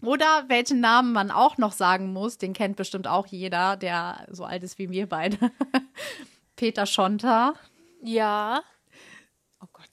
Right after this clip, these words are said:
Speaker 2: ja.
Speaker 1: Also zuerst, der, der kam jetzt nicht direkt in den Sinn, als ich aber den Namen gelesen hab, dachte ich, ja, kennt man. <laughs>
Speaker 2: Mhm,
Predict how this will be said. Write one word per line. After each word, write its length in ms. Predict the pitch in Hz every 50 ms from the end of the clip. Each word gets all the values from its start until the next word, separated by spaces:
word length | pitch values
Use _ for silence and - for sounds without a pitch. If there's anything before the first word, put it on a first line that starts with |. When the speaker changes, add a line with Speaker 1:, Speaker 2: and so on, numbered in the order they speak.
| _
Speaker 2:
ja. 60 | - 196
Speaker 1:
Also 180 | 220 196 214
zuerst, 500 | 208 - - 220 202 202 208 233 247 -
der, 160 | 226 214 208
der 160 | 202 202 202 185
kam 220 | - 226 233 226
jetzt 160 | 220 220 -
nicht 140 | 247 262 -
direkt 260 | 262 240 254 262 254
in 100 | 240 254
den 60 | 254
Sinn, 180 | 220 240 240 240
als 180 | 202 208 226 220
ich 120 | 214 214
aber 140 | 208 220 208
den 140 | 214 202 208
Namen 240 | 202 214 247 233
gelesen 360 | 202 208 202 202 214 240 247 214
hab, 160 | 202 196 -
dachte 260 | 196 185 185 - 208
ich, 120 | 190 -
ja, 280 | - 175 180 180 185 185 - - _ _ _ _ _ _ _ _ _ _
kennt 280 | - - 185 190 196 -
man. 360 | 180 160 160 160 165 190 214 _ - 294 - -
<laughs> 160 | 262 262 -
Speaker 2:
Mhm, 580 | 240 220 220 214 208 208 196 196 196 196 220